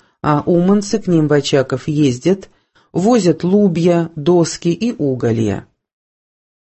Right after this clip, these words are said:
Гетман, думаю, многократно писал к вам жалобу на Полея. Ему хочется выжить его из порубежных городов и на его место послать кого-нибудь от себя.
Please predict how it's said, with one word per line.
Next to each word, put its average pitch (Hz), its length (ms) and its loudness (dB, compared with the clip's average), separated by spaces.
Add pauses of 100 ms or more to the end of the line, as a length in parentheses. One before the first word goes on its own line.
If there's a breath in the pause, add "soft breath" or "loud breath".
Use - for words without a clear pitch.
(200)
Гетман, 214 440 2
думаю, 208 340 4
многократно 185 680 0
писал 202 400 0
к 202 80 -6
вам 202 220 2
жалобу 147 500 2
на 151 160 0
Полея. 151 640 0 (680)
Ему 254 280 4
хочется 262 520 -2
выжить 233 480 0
его 220 220 2
из 208 140 -2
порубежных 208 580 2
городов 180 640 0
и 180 80 2
на 156 100 4
его 135 220 0
место 202 400 -2
послать 190 600 -2 (220)
кого-нибудь 190 640 2
от - 160 -4
себя. 123 480 -4